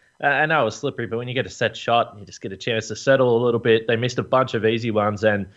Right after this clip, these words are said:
they, before West Coast even had a score on the board, North Melbourne were two goals five. They missed some easy ones there. They finished four goals ten, so the same scoring shots,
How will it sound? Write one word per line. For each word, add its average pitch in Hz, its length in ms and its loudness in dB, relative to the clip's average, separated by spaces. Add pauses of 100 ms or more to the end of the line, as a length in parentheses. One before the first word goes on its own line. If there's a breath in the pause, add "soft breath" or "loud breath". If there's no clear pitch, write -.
(520 soft breath)
they, 120 460 4
before 143 340 2
West 180 180 4
Coast 131 220 0
even 123 160 -2
had 110 140 -2
a - 20 -4
score 123 320 -2
on 117 60 -4
the 101 80 -6
board, 120 320 0
North 101 240 -4
Melbourne 117 240 0
were 98 80 0
two 127 180 2
goals 101 300 2
five. 110 420 2
They 104 80 2
missed 110 240 -2
some 120 140 -4
easy 104 180 -2
ones 95 220 -2
there. 104 180 4
They 98 80 4
finished 147 320 -2
four 120 220 2
goals 101 180 0
ten, 104 240 0
so 110 160 -2
the 98 80 -4
same 131 300 0
scoring 120 340 0
shots, 98 400 -4